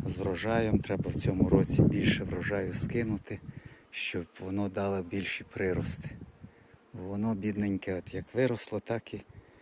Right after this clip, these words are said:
вже два роки сидить на місці, бо щоразу залито врожаєм. Значить, норму внесення, е, десять грам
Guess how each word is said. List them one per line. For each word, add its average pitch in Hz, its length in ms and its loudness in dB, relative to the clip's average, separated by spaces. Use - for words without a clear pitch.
вже 95 200 -4
два 101 240 0
роки 107 280 0
сидить 98 440 -2
на 95 100 0
місці, 110 500 0
бо 92 240 2
щоразу 104 760 6
залито 92 640 4
врожаєм. 90 600 -2
Значить, - 320 0
норму 117 400 10
внесення, 101 680 4
е, 101 640 -2
десять 110 420 4
грам 95 460 2